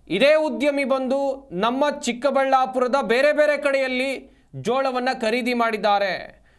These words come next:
ಜೋಳವನ್ನ ಖರೀದಿ ಮಾಡ್ಕೊಂಡು ಹೋಗಿ ಹೊರ ರಾಜ್ಯಕ್ಕೆ ಹೋಗಿ ಮಾರಾಟ, ಅಲ್ಲಿ ಹೊರ ರಾಜ್ಯಕ್ಕೆ ಹೋಗಿದೆ, ಆದ್ರೆ ಆ ಹೊರ ರಾಜ್ಯದ ಉದ್ಯಮಿ ಇದ್ದಾರಲ್ಲ, ನಮಗೆ ಬರ್ಬೇಕಾದಂಥ ದುಡ್ಡು ಕೊಟ್ಟಿಲ್ಲ. ಸಾಕಷ್ಟು ಜನರಿಗೆ ಮೋಸ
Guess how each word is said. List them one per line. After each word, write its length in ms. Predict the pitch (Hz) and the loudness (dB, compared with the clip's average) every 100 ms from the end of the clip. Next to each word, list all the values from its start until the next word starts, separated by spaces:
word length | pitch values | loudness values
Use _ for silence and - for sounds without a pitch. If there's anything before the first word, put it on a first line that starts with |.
| _ | _
ಜೋಳವನ್ನ 560 | 135 220 285 302 285 277 277 | -2 0 2 2 0 0 0
ಖರೀದಿ 340 | 247 247 277 277 | 0 0 0 0
ಮಾಡ್ಕೊಂಡು 520 | 262 247 254 247 240 | 0 -2 -2 -2 -2
ಹೋಗಿ 300 | 240 254 262 - - _ _ _ | 0 -2 -4 -8 -20 _ _ _
ಹೊರ 200 | 185 247 | 0 2
ರಾಜ್ಯಕ್ಕೆ 480 | 294 294 233 277 269 | 2 0 -2 -2 -2
ಹೋಗಿ 220 | 254 269 | 0 0
ಮಾರಾಟ, 400 | 233 220 254 247 202 | 2 2 2 0 0
ಅಲ್ಲಿ 580 | 220 240 226 214 190 | 2 2 2 0 -2
ಹೊರ 220 | 180 175 269 | -2 2 4
ರಾಜ್ಯಕ್ಕೆ 440 | 302 302 302 277 | 4 2 0 0
ಹೋಗಿದೆ, 680 | 269 247 247 220 151 - _ _ _ | 0 0 0 -2 -4 -10 _ _ _
ಆದ್ರೆ 640 | 160 202 226 247 240 - - | -2 0 0 0 -2 -6 -4
ಆ 120 | 160 | -2
ಹೊರ 220 | 175 185 | 0 0
ರಾಜ್ಯದ 420 | 269 311 294 254 311 | 2 2 2 0 2
ಉದ್ಯಮಿ 420 | 294 214 269 262 | 0 0 -2 0
ಇದ್ದಾರಲ್ಲ, 400 | 233 214 185 180 220 - - _ | 0 0 0 0 -2 -4 -14 _
ನಮಗೆ 300 | 151 208 247 | -4 -2 -2
ಬರ್ಬೇಕಾದಂಥ 760 | 233 208 202 220 208 196 196 202 | -2 -2 -2 -2 0 -2 -2 -2
ದುಡ್ಡು 400 | 214 160 175 202 | -4 -4 -6 -4
ಕೊಟ್ಟಿಲ್ಲ. 720 | 196 185 180 170 160 123 - _ _ _ _ _ _ _ _ - | -6 -4 -4 -4 -4 -6 -12 _ _ _ _ _ _ _ _ 2
ಸಾಕಷ್ಟು 420 | 277 320 320 320 | 4 4 0 2
ಜನರಿಗೆ 420 | 285 302 285 277 | 2 2 2 0
ಮೋಸ 280 | 269 269 | 0 0